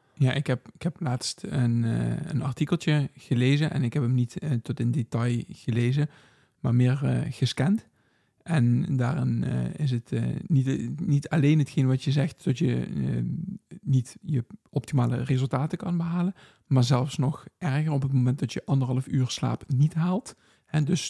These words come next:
dus stel dat je gemiddeld acht uur slaap zou willen, maar dat je dan maar zes en een half uur haalt, dat dat gewoon voor je gezondheid letterlijk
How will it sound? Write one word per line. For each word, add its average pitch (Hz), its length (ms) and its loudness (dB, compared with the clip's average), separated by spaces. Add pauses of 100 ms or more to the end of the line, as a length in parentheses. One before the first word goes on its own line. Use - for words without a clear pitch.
dus - 240 -6 (320)
stel 131 440 -6
dat - 200 -6
je 135 80 -2
gemiddeld 131 460 2 (420)
acht - 240 -4
uur 143 120 2
slaap 143 280 0
zou 143 160 2
willen, 151 260 4
maar 139 100 -2
dat - 180 -2
je 131 80 2
dan 117 200 2
maar 113 180 0
zes 147 160 0
en 156 60 -2
een 160 60 0
half 151 220 2
uur 170 160 2
haalt, 175 280 0 (640)
dat - 160 -20
dat - 200 -10
gewoon 120 400 -2
voor - 160 -4
je 160 180 -4 (100)
gezondheid 135 800 2
letterlijk 151 640 0